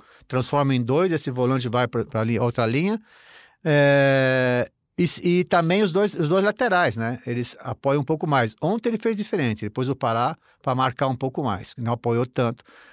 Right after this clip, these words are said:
porque ele queria um time muito, muito mais leve, né? O setor do meio campo do Santos é leve, não marca, não é marcador, né? Então são detalhes que a gente percebe que o cara tem o domínio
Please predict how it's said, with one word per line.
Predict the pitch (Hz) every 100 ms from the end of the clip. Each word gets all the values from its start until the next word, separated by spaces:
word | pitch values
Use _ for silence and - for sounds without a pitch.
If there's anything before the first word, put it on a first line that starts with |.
| -
porque | - 120 127
ele | 131
queria | 135 123
um | 123
time | - 135
muito, | 131 139 127
muito | 123 139 -
mais | 123 123 110
leve, | 107 131 117
né? | 110
O | 104
setor | 113 120
do | 120 -
meio | 120 117
campo | 113 113 110
do | 107
Santos | 127 143
é | 185
leve, | 185 139 107
não | 107
marca, | 107 123 139 123 113
não | 113
é | 123 117 -
marcador, | 117 120 123 110 107 98
né? | 107 120 _ - - - _ -
Então | 131 151 185
são | - 196
detalhes | 165 151 - 139 156 156
que | - 143
a |
gente | 143 -
percebe | - 131 - 135 135 135
que | - 139 139 131
o |
cara | - 139
tem | 131 139 143
o |
domínio | 139 123 120 127 147 165